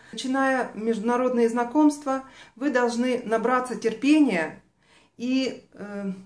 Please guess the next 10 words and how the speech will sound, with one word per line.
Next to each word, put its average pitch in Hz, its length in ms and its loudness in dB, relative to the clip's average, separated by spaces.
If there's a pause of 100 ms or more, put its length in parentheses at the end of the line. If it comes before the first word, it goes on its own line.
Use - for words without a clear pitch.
(160)
быть 277 400 -4 (260)
снисходительной 247 840 0
в - 20 -4
мелочах, 247 640 2 (460)
но 269 440 6
быть 302 280 4
непреклонной 254 760 2
в 269 40 -10
самом 247 400 0
главном. 180 680 4